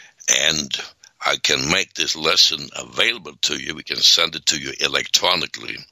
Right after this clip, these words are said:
If you want to, you have to go to our website and, uh, put in a request, and eventually we will send it to you in two, three days. So, back to the lesson now.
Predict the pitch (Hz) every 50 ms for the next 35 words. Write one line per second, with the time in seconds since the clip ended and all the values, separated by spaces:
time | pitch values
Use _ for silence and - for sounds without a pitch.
0 | - - - - - - - - - - - - - - - - 76 69 58 58
1 | 71 78 82 69 - - 80 78 67 71 65 65 67 67 - - - - 76 76
2 | 69 - - 67 73 71 71 87 78 - - - - 69 62 62 57 _ - -
3 | - - - - _ _ _ - - - - - - _ _ _ - - - 60
4 | 58 64 64 60 - 64 - - - _ - - 69 65 73 76 78 78 92 92
5 | - - - 71 62 60 - - - - - - - - - - 67 67 65 64
6 | 67 64 69 73 69 - - - 65 71 69 - - _ - - 80 82 73 -
7 | - 98 85 69 69 - - 76 76 71 65 60 62 62 - - - - - -
8 | - 64 62 - - 53 - - - - - - _ _ _ _ _ _ _ _
9 | - - - - - - - - - - - - - - - - - - - 104
10 | 110 107 _ _ _ _ _ _ - - - - - - - _ _ _ _ _
11 | _ _ _ _ _ - 98 131 - - 143 120 110 101 98 98 87 - - 76
12 | 65 58 - -